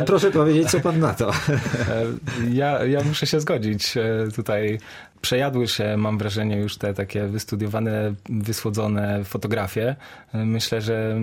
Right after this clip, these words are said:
Speaker 2: nasze umysły, nasz wzrok lepiej czuje te, te miękkie rzeczy, te rozmazane, te delikatniejsze. I cieszę się, że panowie mówicie w ten sposób o akwareli.
Speaker 1: Proszę państwa, koniecznie proszę obejrzeć wystawę w Wojewódzkim Domu Kultury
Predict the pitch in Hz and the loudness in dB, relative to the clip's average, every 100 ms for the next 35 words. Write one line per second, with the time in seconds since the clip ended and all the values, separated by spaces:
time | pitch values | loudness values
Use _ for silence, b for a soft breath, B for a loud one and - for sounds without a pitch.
0 | 110 107 107 110 - 107 107 104 104 113 | -2 -2 -2 -2 -2 -2 0 0 0 0
1 | 127 131 113 107 - 104 104 113 117 - | 0 0 0 -2 -2 -2 0 0 -2 -2
2 | 107 127 135 113 101 98 110 101 98 98 | -2 0 0 0 -2 -4 -2 0 0 -2
3 | 98 101 95 107 113 117 107 101 98 104 | 0 -2 -2 0 0 -2 -2 -2 -4 -4
4 | 101 101 104 101 110 110 104 101 98 101 | -2 -2 -2 -2 -2 -2 -4 -4 -2 -2
5 | 101 117 107 - 98 B B B B - | -2 -2 -2 -2 -6 B B B B -4
6 | 127 170 156 127 113 110 110 107 101 107 | 0 0 0 0 0 0 0 0 0 -2
7 | 107 104 104 101 101 98 - 98 98 101 | 0 0 0 -2 -2 -4 -4 -4 -4 -6
8 | 98 98 104 101 104 92 87 b b b | -6 -4 -4 -2 -4 -2 -6 b b b
9 | _ B B B B - 170 196 117 87 | _ B B B B -2 0 2 0 0
10 | 73 - 135 151 139 107 117 113 98 95 | -2 -2 2 2 2 0 0 0 2 2
11 | 107 104 - - 92 90 92 - 120 135 | 2 2 0 -2 0 0 0 0 0 0
12 | 87 92 80 - - 90 120 117 101 92 | 2 2 2 0 0 2 2 0 0 0
13 | 82 90 | 0 0